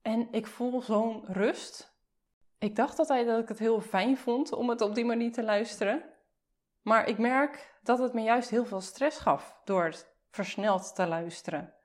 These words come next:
Dus door ze weer op normaal tempo te luisteren, ga ik zelf ook rustiger praten. Dus ja, daarmee ga ik ook lekker oefenen en experimenteren om te kijken wat voor mij goed werkt.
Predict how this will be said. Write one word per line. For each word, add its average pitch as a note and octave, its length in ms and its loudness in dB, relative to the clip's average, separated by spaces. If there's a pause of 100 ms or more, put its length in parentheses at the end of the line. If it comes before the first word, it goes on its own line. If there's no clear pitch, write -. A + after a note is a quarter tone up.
(580)
Dus - 480 -4
door A#3 400 2
ze A3+ 140 0
weer G#3 380 2
op G3+ 160 -6
normaal G#3+ 360 0
tempo G#3+ 300 -2
te F#3+ 160 -4
luisteren, G#3 640 2 (340)
ga - 220 -4
ik G3+ 100 -12
zelf F#3+ 300 -2
ook F#3 280 -2
rustiger F3 640 -6
praten. D3+ 600 -6 (640)
Dus F#3+ 360 -2
ja, G#3+ 240 2
daarmee A3 360 2
ga A3 120 0
ik G#3+ 120 0
ook G#3+ 440 0
lekker A3 500 2
oefenen A3+ 500 0
en - 160 0
experimenteren G3 1000 -2
om F#3 120 -2
te F#3 100 -6
kijken F#3 440 -2
wat G3 200 0
voor F#3+ 140 -6
mij F3+ 180 -6
goed D#3+ 240 -10
werkt. - 640 -8